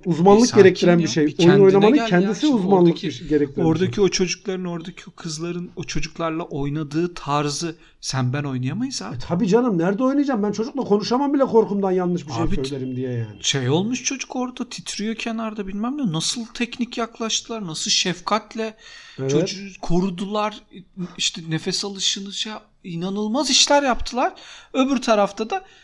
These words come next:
Speaker 2: balondan köpek yapmaya bu hafta şuradayız lan. Tamam balondan
Speaker 1: <laughs>
Speaker 2: köpek yap
Speaker 1: Köpek
Speaker 2: eyvallah
Speaker 1: yap.
Speaker 2: tamam bak ben okeyim tamam hani ona da okeyim ya çok da yanlış anlaşılmak istemiyorum ki biraz <laughs> hani
Speaker 1: Ya yok,
Speaker 2: gergin
Speaker 1: yok,
Speaker 2: de
Speaker 1: söylediğim
Speaker 2: olabilirim
Speaker 1: şey
Speaker 2: ama
Speaker 1: o değil.
Speaker 2: abi yani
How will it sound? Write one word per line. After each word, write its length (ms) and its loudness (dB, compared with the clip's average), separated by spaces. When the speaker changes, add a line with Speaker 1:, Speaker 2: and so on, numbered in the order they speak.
Speaker 2:
balondan 460 4
köpek 360 2
yapmaya 460 -2
bu 80 0
hafta 460 -2
şuradayız 540 -6
lan. 200 -4
Tamam 300 0
balondan 380 2
Speaker 1:
<laughs> 0 -
Speaker 2:
köpek 380 0
yap 100 2
Speaker 1:
Köpek 160 4
Speaker 2:
eyvallah 200 4
Speaker 1:
yap. 220 8
Speaker 2:
tamam 200 -2
bak 100 -6
ben 220 0
okeyim 480 -4
tamam 380 -6
hani 200 -6
ona 300 -6
da 120 -4
okeyim 360 -10
ya 200 -10
çok 240 -12
da 60 0
yanlış 340 -2
anlaşılmak 460 -8
istemiyorum 500 -12
ki 280 -14
biraz 400 -8
<laughs> 40 -8
hani 280 -8
Speaker 1:
Ya 120 2
yok, 120 4
Speaker 2:
gergin 180 4
Speaker 1:
yok, 80 0
Speaker 2:
de 40 -6
Speaker 1:
söylediğim 180 8
Speaker 2:
olabilirim 300 2
Speaker 1:
şey 100 4
Speaker 2:
ama 140 6
Speaker 1:
o 60 -2
değil. 240 2
Speaker 2:
abi 520 0
yani 520 -2